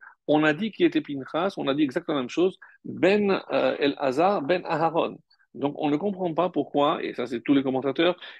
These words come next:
qui se penchent sur cette question, pourquoi on a dû rappeler la généalogie de Pinchas. On vient de le citer, donc on n'a pas besoin de le rappeler, on n'a pas oublié de la fin d'une paracha au début de l'autre. Et donc, qu'est-ce qu'il a fait ? Ben Aaron à Kohen,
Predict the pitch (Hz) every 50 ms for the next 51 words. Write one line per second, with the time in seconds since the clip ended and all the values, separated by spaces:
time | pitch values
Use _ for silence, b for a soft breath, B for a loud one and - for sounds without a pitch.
0 | B _ - 170 185 160 - 180 165 - - 214 214 196 - - 156 - 202 185
1 | - 160 143 - - 143 135 - - 165 170 - 160 147 - 190 175 147 131 139
2 | - - - 117 117 - 147 170 185 160 135 127 151 175 170 - 165 175 175 147
3 | 127 123 139 147 135 120 113 117 113 131 151 175 - B B B B B - 139
4 | 127 143 131 - 160 160 170 - 226 220 180 - - - 165 156 170 214 214 202
5 | 180 160 156 151 - 175 160 - 185 156 120 120 120 120 117 113 - 127 123 127
6 | 131 127 147 151 139 117 110 117 117 135 139 - 196 180 139 104 101 110 120 135
7 | 135 127 123 123 127 139 143 156 156 b b b b b _ - - 131 117 113
8 | - 160 165 147 135 135 131 - 143 135 127 123 - - 175 170 139 120 127 127
9 | 156 170 143 135 120 95 - - - - - b b b b b b - - 156
10 | 156 190 220 214 214 202 147 - 202 196 - - 185 156 127 123 - 180 185 180
11 | 170 165 151 139 147 151 139 120 113 - - 107 104 123 143 175 196 208